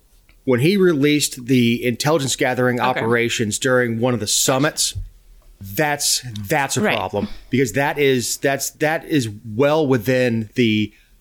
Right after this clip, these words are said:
Speaker 1: operational, uh, uh, capabilities and responsibilities of foreign intelligence
Speaker 2: And I'm,
Speaker 1: services.
Speaker 2: I'm with you 'cause it, it, it was, it's stuff that's, like, relevant right now. Like,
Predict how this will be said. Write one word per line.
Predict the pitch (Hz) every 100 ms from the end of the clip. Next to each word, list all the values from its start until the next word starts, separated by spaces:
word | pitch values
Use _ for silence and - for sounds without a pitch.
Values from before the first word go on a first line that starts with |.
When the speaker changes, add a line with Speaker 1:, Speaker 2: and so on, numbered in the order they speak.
| _ -
Speaker 1:
operational, | 143 143 135 135 139 120 110 117
uh, | 117 113 110 - _ _ _ _ -
uh, | 110 107 107 _
capabilities | - 135 117 135 127 120 113
and | 151 156
responsibilities | 143 - 202 240 139 131 113 107 110 104 - _ 117
of | 120
foreign | 151 135
intelligence | 127 - 120 107
Speaker 2:
And | 277 254
I'm, | 247
Speaker 1:
services. | 247 -
Speaker 2:
I'm | 247
with | 269 240
you | 190 208
'cause | 208 214
it, | 202 -
it, | 214
it | - 214
was, | 233 196 -
it's | 202
stuff | - 226 208
that's, | - - 208
like, | 196 - _ -
relevant | 190 214 190 196
right | 196 190
now. | 185 180
Like, | 180 180